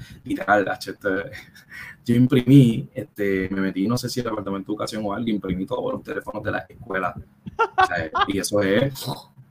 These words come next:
y yo, y yo llamaba a la escuela, "Hola, mira, le habla de, ah, mira, usted que tenemos que, para la tercera banda", bla, bla, bla, bla, bla, y llamaba a las atléticas, llamaba, este, a clubes,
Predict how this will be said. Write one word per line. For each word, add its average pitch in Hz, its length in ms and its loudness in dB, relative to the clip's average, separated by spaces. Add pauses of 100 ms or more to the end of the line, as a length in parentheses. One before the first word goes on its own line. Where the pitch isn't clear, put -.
(420)
y 107 120 0
yo, 104 280 0
y 104 120 2
yo 104 300 4
llamaba 101 400 2
a 123 40 0
la 135 100 4
escuela, 127 340 2
"Hola, 143 320 2
mira, 139 240 4
le 117 140 -6
habla 120 320 -2
de, 127 360 0
ah, 160 160 -2
mira, 143 360 -2
usted - 180 -12
que - 120 -18
tenemos 127 360 -4
que, 127 120 -10
para 131 200 -8
la - 60 -18
tercera 127 320 -10
banda", 139 320 4
bla, 127 200 -8
bla, 131 120 -6
bla, 131 200 0
bla, 131 140 -2
bla, 131 200 -6 (300)
y 113 140 2
llamaba 107 680 4
a - 20 -2
las 107 380 -6
atléticas, 104 840 -2
llamaba, 95 560 -2
este, 98 520 0
a 90 80 -2
clubes, 95 640 0